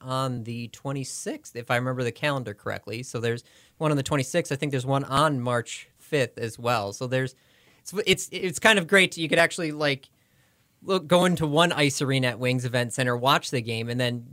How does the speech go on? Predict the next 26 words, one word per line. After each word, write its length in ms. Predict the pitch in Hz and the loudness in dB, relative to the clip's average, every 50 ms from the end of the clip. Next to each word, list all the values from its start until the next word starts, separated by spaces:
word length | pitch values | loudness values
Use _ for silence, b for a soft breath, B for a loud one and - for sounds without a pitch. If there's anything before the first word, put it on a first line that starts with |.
| 131 120 | -8 -6
you 180 | 135 139 143 139 | -4 -2 -2 0
could 240 | 156 143 123 120 - - _ _ _ _ - - - _ _ - | -2 -2 -4 -6 -10 -16 _ _ _ _ -20 -20 -20 _ _ -14
literally 400 | - 131 131 160 156 160 156 147 | -6 -2 0 2 2 2 2 0
turn 300 | 135 - - 160 160 160 | 0 2 2 2 2 2
the 60 | 147 139 | 0 -2
corner, 360 | - - 175 175 160 151 139 | 2 2 4 4 4 2 2
go 160 | 127 151 147 | 2 2 2
into 220 | 151 147 - 156 | 2 2 0 -2
the, 160 | 139 147 - - | -2 -2 -2 -4
uh, 100 | 139 131 - | -6 -6 -4
the 220 | - 139 135 139 147 | -2 0 2 4 6
other 240 | 170 185 175 151 | 6 6 4 4
ice 280 | 123 123 123 123 - - | 4 2 0 -2 -2 -4
arena, 260 | 127 120 123 127 131 | -4 -4 -2 0 0
and 180 | 120 117 117 113 | 0 -2 -2 -4
be 180 | 135 135 131 | -4 -4 -4
playing 400 | 127 123 - - 151 156 151 143 | -6 -8 -6 -2 0 0 0 0
it 160 | 127 117 - - - - - - | -2 -2 -4 -8 -14 -20 -10 -2
right 200 | 131 139 127 127 | 2 4 4 4
afterwards. 640 | 139 135 135 - - - 98 98 95 92 - - - _ _ _ _ _ - | 2 0 -2 -4 -8 -12 -10 -10 -10 -10 -12 -16 -20 _ _ _ _ _ -10
So 160 | - 123 113 | -6 -4 -4
it's, 220 | 107 113 113 - | -2 -4 -4 -6
it's 160 | - 135 135 - | -8 -10 -10 -10
pretty 240 | - - 165 151 | -6 -4 -2 -2
cool, 220 | - - - 135 123 | -2 -2 -4 -6 -6
this, 180 | 113 113 107 | -6 -8 -12